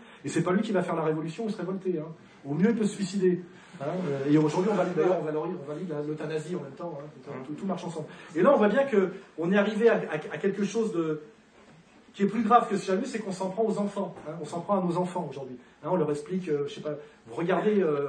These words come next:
vous, euh, et, et d'ailleurs, le système qui est pris la main dans le sac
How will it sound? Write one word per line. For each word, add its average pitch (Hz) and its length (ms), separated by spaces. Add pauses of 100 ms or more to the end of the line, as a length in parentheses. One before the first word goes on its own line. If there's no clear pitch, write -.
(120)
vous, 151 120
euh, 139 360 (160)
et, 185 260
et 180 40
d'ailleurs, 208 200
le 190 60
système 202 380
qui 185 100
est - 20
pris 233 180
la 165 100
main 135 80
dans 165 80
le 165 60
sac 254 340